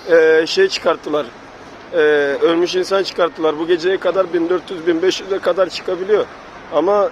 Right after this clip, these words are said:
insanlar şuna anlam veremiyor. Burada şu anda tuvalet yok, elektrik yok, hiçbir şey yok. Kaos var. Ülke resmen böyle bir, yani resmen meteor düşmüş gibi var. Yemin ederim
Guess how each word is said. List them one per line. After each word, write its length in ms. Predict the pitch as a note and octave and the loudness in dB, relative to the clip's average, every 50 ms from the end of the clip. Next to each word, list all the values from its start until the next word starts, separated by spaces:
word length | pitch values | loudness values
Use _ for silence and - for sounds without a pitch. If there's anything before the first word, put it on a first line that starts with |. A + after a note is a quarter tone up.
| - - | -2 -4
insanlar 480 | F#3 E3 - - F#3 F#3 G3 G3+ G3 E3+ | -4 -4 0 0 0 0 2 -2 -2 -4
şuna 220 | - - F#3+ G#3 | -4 -4 -2 0
anlam 300 | G#3 G3+ G3 G3 G3 F3 E3+ E3+ D#3+ - - - D#3 D3+ | 0 2 2 2 2 2 0 -4 -6 -8 -14 -12 -2 0
veremiyor. 440 | D#3+ D#3 D3 D3 C#3+ C#3 C#3 C3+ | 2 2 2 2 2 0 -2 -2
Burada 240 | D3 F3 F3 F#3 F#3 | -2 -2 0 0 0
şu 180 | F3+ - F3+ F#3+ | 0 0 -2 -2
anda 180 | G3 G3 G#3 | 0 -2 -2
tuvalet 500 | G3 - - F#3 F#3 F3 F#3 F#3 - - | -4 -4 -4 -4 -2 -2 -2 -4 -4 0
yok, 160 | F#3+ G3+ F#3+ - - - | 0 0 0 0 -4 -6
elektrik 500 | E3+ D#3 D#3 D3+ - - - F3+ F3 E3+ - - | -2 -2 -2 -4 -4 -6 -2 -2 -2 -2 -4 -4
yok, 200 | - G3+ G3+ - - - - - - - - - - - | -2 0 0 0 -4 -8 -18 -20 -20 -20 -20 -12 -2 0
hiçbir 300 | F3+ F#3+ E3+ E3+ F#3 F3 | 0 0 0 -6 -8 -6
şey 140 | D#3+ F#3 | -2 0
yok. 120 | F3+ F3 C#3 - | 0 0 -2 -2
Kaos 420 | - E3 F3 F#3+ G3+ F#3+ - - | 2 2 4 4 2 0 -2 -2
var. 160 | F#3+ E3+ D3+ - E3 | -2 -2 -2 0 0
Ülke 320 | F3 E3+ D#3+ - G3 G3 | 0 0 0 -2 -2 0
resmen 440 | G#3 G#3 G3+ - A3 G3+ G#3 G3+ G3+ | 0 0 -2 -2 -2 -4 -4 -2 0
böyle 260 | F#3+ F#3+ F#3+ G3+ F#3+ | 0 0 0 0 2
bir, 160 | A3 G#3+ F#3 - - - - - - - - | 2 2 2 0 -6 -20 -20 -20 -20 -6 -2
yani 240 | E3 D#3 E3 E3+ D#3+ | 0 0 0 0 2
resmen 420 | F#3+ G3+ F#3+ - F3+ F#3 G3 G3+ | 0 0 0 -2 -4 -4 -4 -2
meteor 480 | G3+ G3+ F#3+ F#3 - A3 G3+ F#3+ F#3 E3+ | 0 -2 -2 0 2 2 2 2 2 0
düşmüş 340 | F#3+ - - D4 D4+ - - | -4 -4 -4 -6 -6 -8 -6
gibi 240 | - G3+ E3 D3+ | -6 -6 -4 0
var. 160 | D#3+ E3 D3 C3+ - - - - - - - - D#3+ | 2 2 2 0 -2 -12 -20 -20 -20 -20 -18 -6 -2
Yemin 260 | D#3+ F3 F3+ G3 G#3 | 0 0 2 4 4
ederim 240 | G#3+ G3+ G3 G#3 G3+ | 4 4 4 2 0